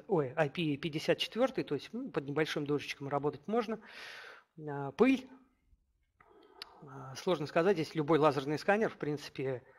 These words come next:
ну, если только не брать там импульсники, допустим, э, компании Regal, они могут, э, регистрировать несколько отражений от одного лазерного выстрела.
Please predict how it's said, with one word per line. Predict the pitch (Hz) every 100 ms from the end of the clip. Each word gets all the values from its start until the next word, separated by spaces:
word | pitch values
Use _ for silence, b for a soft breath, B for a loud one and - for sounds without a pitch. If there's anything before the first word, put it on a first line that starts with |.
| b b -
ну, |
если | 160 143
только | 147 156 156
не | 151
брать | 202 202
там | 143 147
импульсники, | 156 143 - 135 -
допустим, | 127 135 139 - 127 135 156
э, | 135 123
компании | - 127 151 143 143
Regal, | 165 135 113 b b b b b b -
они | 123 135 147 147 147
могут, | 143 147 143 147 - -
э, | 143 139 135 135 135 131 131 139
регистрировать | 143 131 - 175 156 147
несколько | 196 - -
отражений | 139 143 156 240 190 131
от | 131 -
одного | 139 135 135 147 147
лазерного | 139 139 135 135 131
выстрела. | 127 151 - 127 -